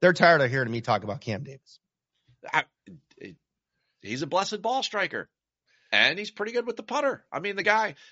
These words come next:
Speaker 2: uh, golly, I mean, he had a great stretch run from
Speaker 1: Yep.
Speaker 2: July until the end of the year. And, you know, I, I, I, I think he's definitely somebody who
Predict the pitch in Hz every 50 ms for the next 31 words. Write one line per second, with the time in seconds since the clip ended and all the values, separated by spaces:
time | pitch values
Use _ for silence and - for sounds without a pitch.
0 | _ _ - 135 139 143 147 139 - - - - _ _ _ _ _ - 147 143
1 | 143 135 135 135 120 98 92 110 123 135 135 147 196 214 202 190 190 175 147 95
2 | - 104 107 120 127 139 165 170 - - - _ _ _ _ _ _ _ _ _
3 | _ _ _ - - - 175 185 208 202 - 139 123 110 101 104 123 147 151 -
4 | - 127 127 127 120 120 131 123 113 113 113 117 120 127 139 147 151 143 135 127
5 | - - 135 127 135 135 135 143 143 143 143 156 175 214 240 247 233 - - -
6 | _ _ _ _ _ _ - 131 131 135 135 131 131 - - _ _ _ _ _
7 | _ _ - 156 143 113 107 127 135 139 139 - _ _ _ - 117 110 - _
8 | _ _ - 113 - - 139 139 139 - 202 214 214 - 202 156 135 143 208 226
9 | 220 - 196 175 - - 165 165 156 160 156 160 151 143 143 143 143 139 139 139